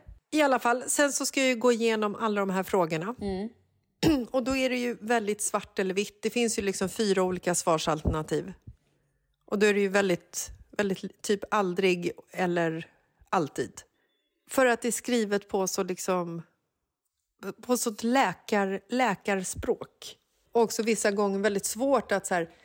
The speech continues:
Speaker 1: frågor som är anpassade för kanske Oscars lärare eller vad som händer i skolan som inte jag har riktigt koll på. Men i alla fall, jag lämnade till slut in det här till, eh, barnpsykologen och frågade henne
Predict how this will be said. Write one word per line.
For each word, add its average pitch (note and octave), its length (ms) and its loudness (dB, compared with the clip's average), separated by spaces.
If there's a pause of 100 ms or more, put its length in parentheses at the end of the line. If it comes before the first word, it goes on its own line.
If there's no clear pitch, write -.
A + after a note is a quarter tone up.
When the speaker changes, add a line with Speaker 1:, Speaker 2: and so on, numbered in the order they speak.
(260)
Speaker 1:
frågor G#3+ 380 4
som G#3+ 160 -6
är - 40 -4
anpassade G3 640 -2
för F#3 320 -2
kanske F#3 800 -4 (360)
Oscars - 460 -4
lärare G#3+ 600 0
eller E3+ 220 -6
vad F#3+ 140 0
som G#3 140 -2
händer G3 400 -2
i G3 60 2
skolan G3+ 600 -2
som F#3+ 100 -6
inte F#3+ 160 -4
jag F#3 60 -2
har F3+ 60 -4
riktigt F3+ 320 -8
koll G3+ 200 -4
på. - 180 -10 (320)
Men D4 440 2
i A#3 200 2
alla F3+ 200 2
fall, D#3 360 -2
jag B3+ 140 2
lämnade C#4+ 380 0
till A#3+ 180 -6
slut G#3 340 0 (120)
in E4 280 -2
det D#4 80 2
här A#3+ 360 2 (500)
till, G#3+ 440 -2
eh, G3 400 2
barnpsykologen G3 880 0
och A#3 160 -6
frågade B3 420 0
henne C#4 720 -2